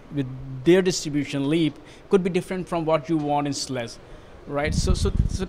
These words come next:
sometimes, you know, they, uh, and before that, uh, when I talked to Richard Brown, who is chairman of Open Source, he said, you know, that with, uh, with Leap,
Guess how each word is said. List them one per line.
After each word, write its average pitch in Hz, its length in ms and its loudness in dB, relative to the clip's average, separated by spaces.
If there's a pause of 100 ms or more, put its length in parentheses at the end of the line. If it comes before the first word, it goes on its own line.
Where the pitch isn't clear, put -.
sometimes, 190 540 2
you 175 60 -2
know, 170 120 0
they, 160 380 -2
uh, 143 580 0 (220)
and 170 200 0
before 156 220 -2
that, 147 260 2
uh, 151 120 2
when 156 100 2
I 165 60 4
talked 160 180 0
to 170 60 -4
Richard 160 260 -4
Brown, 139 320 2
who 139 220 -4 (340)
is 147 140 -12
chairman 156 340 2
of 147 180 2
Open 147 160 -6
Source, 170 160 -10
he 170 100 0
said, 160 200 -4
you 156 60 0
know, 151 120 2
that 147 80 0
with, 143 160 -2 (560)
uh, 147 320 0
with 151 200 -2
Leap, 202 320 -2